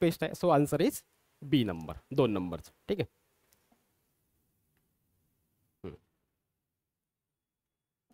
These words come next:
ओके. Potassium derived from molasses fertilizer contains which major nutrient? अ, आत्ताचा जो इकॉनॉमिक सर्व्हे आहे, या इकॉनॉमिक सर्व्हे जर तुम्ही रेफर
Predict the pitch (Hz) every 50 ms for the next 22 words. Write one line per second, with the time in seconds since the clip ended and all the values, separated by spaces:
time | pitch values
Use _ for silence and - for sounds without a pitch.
0 | _ _ _ _ _ _ _ _ _ _ _ _ _ _ _ _ _ _ _ _
1 | _ _ _ _ - 139 - - 127 98 - - - - - - _ _ _ _
2 | _ _ _ _ _ _ _ _ _ _ _ - 180 175 175 226 220 220 202 -
3 | - 226 220 226 233 233 226 - - _ _ 135 139 165 175 185 208 208 220 233
4 | 233 - - - 180 190 214 240 - - _ _ _ _ _ - 117 139 143 151
5 | 160 165 156 - - 123 107 - - - - - _ - 160 147 - 190 190 185
6 | 185 202 196 - - 175 165 - 185 185 175 - 123 123 165 233 226 - - -
7 | - 139 147 151 143 165 190 - - - _ _ _ _ _ _ _ 135 131 143
8 | 139 139 - 143 120 107 92 - - - _ _ _ _ _ _ _ - 135 139
9 | 139 147 147 143 - - - 143 - _ _ - 233 226 - 240 208 233 247 233
10 | 220 - 214 214 214 208 214 208 - - 208 185 180 180 175 139 123 113 104 -
11 | _ _ - _ _ _ _ 175 190 202 196 - 208 208 202 214 214 190 - 208
12 | 185 190 196 202 196 196 - - 196 190 180 185 - - 190